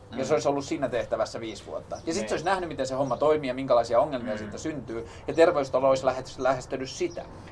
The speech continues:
Speaker 1: Ja
Speaker 2: Joo,
Speaker 1: se olisi
Speaker 2: mä voin
Speaker 1: mennyt
Speaker 2: sanoa, se ei olisi koskaan mennyt sinne.
Speaker 1: Ää, paitsi, jos ne, terveystalo olisi lähestynyt Dan Koivulaaksoa ja olisi sanonut, että me huomataan,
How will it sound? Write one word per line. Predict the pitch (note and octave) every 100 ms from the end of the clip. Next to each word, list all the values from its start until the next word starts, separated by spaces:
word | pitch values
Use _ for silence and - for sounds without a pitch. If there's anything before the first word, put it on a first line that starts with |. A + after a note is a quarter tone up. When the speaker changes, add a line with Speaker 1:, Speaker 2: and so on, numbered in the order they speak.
| - -
Speaker 1:
Ja |
Speaker 2:
Joo, | D#3+
Speaker 1:
se |
olisi | A#3 A#2+
Speaker 2:
mä |
voin |
Speaker 1:
mennyt | A#2+
Speaker 2:
sanoa, | C3 A#2
se | G#2
ei | A#2
olisi | A2+
koskaan | C3 B2+ A#2 A2+
mennyt | A2+ G#2
sinne. | A2+ A2+ - - - - - - F3 G3
Speaker 1:
Ää, | E3+ D#3+ D#3+ - - - - - -
paitsi, | F3+ C3 - - - -
jos | E3 F#3 F3+
ne, | A3 A3 -
terveystalo | A3+ G#3 F#3 D3+ C#3 C3+
olisi | C3+
lähestynyt | E3+ F3 - C3+ C3
Dan | D3+ C#3+
Koivulaaksoa | D3 C#3 C3 A#2 - B2+ A#2+
ja | A#2+ A#2 C#3+
olisi | C#3 -
sanonut, | D3 C#3 B2 A#2 - -
että | B2 B2 - - A2+ - - - - - -
me | D#3+ F#3+
huomataan, | F3+ F#3+ D#3+ B2 A#2+ A#2 A#2